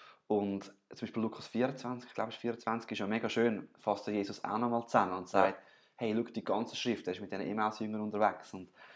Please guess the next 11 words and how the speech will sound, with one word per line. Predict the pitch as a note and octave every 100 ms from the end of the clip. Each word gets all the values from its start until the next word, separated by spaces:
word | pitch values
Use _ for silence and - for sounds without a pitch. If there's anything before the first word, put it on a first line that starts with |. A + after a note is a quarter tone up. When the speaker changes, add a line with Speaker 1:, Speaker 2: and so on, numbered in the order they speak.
| - - _
Speaker 1:
sagt, | - G2 F#2+
und | - -
versucht | - B2 A2+
ihnen | A2+
zu | -
zeigen: | - G#2+ F#2+
Schau, | A#2
das | -
Alte | E2 A#2 A#2+
Testament, | A#2 - A2+ A2+ F#2
vom | - G#2 F#2